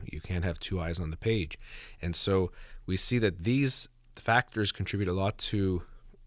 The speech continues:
issues related to attention, but sometimes we just blame the child or blame the parents for what's going on. So, uh, yeah, I did enjoy this book. And actually, related to that, I should also add the way education is, uh, you know, this idea that we just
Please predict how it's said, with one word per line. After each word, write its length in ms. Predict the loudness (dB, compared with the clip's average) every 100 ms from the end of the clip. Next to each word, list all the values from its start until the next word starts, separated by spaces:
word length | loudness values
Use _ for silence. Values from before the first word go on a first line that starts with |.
| -8
issues 340 | -2 2 2 2
related 280 | 2 2 0
to 80 |
attention, 460 | 0 2 2 2 0
but 140 | 0
sometimes 320 | -2 0 0 -2
we 100 | -4
just 320 | -4 -6 -10 -18 -20 -20 -2
blame 260 | 4 4 4
the 80 |
child 400 | 4 8 8 6
or 80 | 2
blame 260 | 2 2 2
the 100 | 2
parents 540 | 6 6 6 2 -4 -10 -18 -20 -20 -12
for 140 | -8
what's 240 | -6 -4 -4
going 360 | -4 -6 -8
on. 140 | -10 -12 -16 -20 -18 -18 -18 -20 -20 -20 -20 -6
So, 440 | 6 10 10 8 4
uh, 400 | 6 8 8 4 2
yeah, 200 | 4 6
I 100 | 4
did 260 | 2 2
enjoy 260 | 4 6 6
this 160 | 6 4
book. 240 | 4 6
And 100 | 4
actually, 300 | 4 4 2 0 0
related 360 | 4 6 4
to 60 | 6
that, 100 | 4
I 60 | 6
should 140 | 4
also 200 | 2 2
add 100 | 2
the 80 | 2
way 240 | 4 4
education 680 | 4 0 0 2 2 2 0
is, 340 | 0 -2 -6 -8 -8 -10 -6 -6
uh, 100 | -4
you 120 | -4
know, 100 | -4
this 200 | -6 -6
idea 300 | -4 -2 0
that 160 | 0 -2
we 100 | -4
just 320 | -4 -6